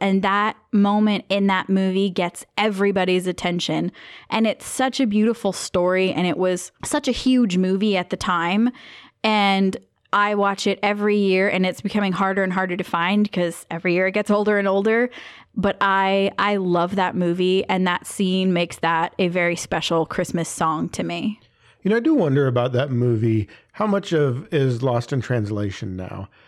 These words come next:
Speaker 1: Yeah.
Speaker 2: You know, you look at, uh, you know, and especially just even listening to your description, you know, now people say, "Well, what's the big deal?" But at the time, moving away meant you're never gonna see these people again.
Speaker 1: Yeah,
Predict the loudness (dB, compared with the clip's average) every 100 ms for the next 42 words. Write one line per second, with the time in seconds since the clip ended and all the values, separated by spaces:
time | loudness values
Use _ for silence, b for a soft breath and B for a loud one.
0 | b 0 2 2 2 2 0 0 0 0
1 | 0 2 2 -2 -6 -20 -12 -2 0 2
2 | 2 2 0 0 0 0 0 2 0 0
3 | 0 2 2 2 2 -2 -6 -4 -6 -4
4 | -8 -8 b b b b 0 2 2 0
5 | 0 0 0 2 2 2 -2 -2 0 0
6 | 2 2 2 0 0 -4 -4 -2 2 2
7 | 2 2 2 2 2 2 2 2 2 0
8 | 0 2 2 2 0 0 0 0 0 -4
9 | -4 -6 -4 -4 -2 -2